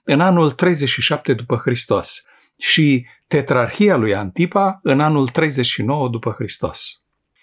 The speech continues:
Acest lucru însemna că Agripa prezida acum un regat de aproximativ aceeași mărime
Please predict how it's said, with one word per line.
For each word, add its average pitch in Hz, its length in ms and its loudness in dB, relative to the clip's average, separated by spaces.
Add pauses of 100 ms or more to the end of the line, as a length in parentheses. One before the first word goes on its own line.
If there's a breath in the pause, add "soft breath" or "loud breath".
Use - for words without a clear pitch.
(520 soft breath)
Acest 123 440 0
lucru 143 300 2
însemna 117 540 2
că 139 280 2
Agripa 131 800 0
prezida 131 680 2
acum 127 580 2 (260 loud breath)
un 156 280 4
regat 123 480 2
de 147 380 2
aproximativ 135 760 0
aceeași 180 480 0
mărime 170 500 2